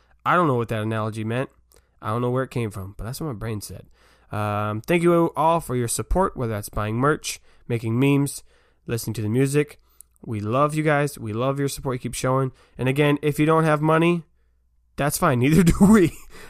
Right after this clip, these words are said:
Uh, so you can support the show by telling your friends about it, leaving reviews, or just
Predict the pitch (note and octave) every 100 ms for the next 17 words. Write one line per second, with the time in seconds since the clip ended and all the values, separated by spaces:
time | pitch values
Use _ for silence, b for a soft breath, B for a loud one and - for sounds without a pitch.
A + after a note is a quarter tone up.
0 | B C3 C3 C3 D3+ D3 D3 - - D3
1 | C#3+ C3+ C#3 C3 A#2+ - B3 C4 A3 -
2 | E3 D#3 D3 D3 D3 - b b - D#3+
3 | F3 E3 D3+ C3 C3+ C3+ C3+ B2+ - b
4 | b C3 C3+ C3 B2+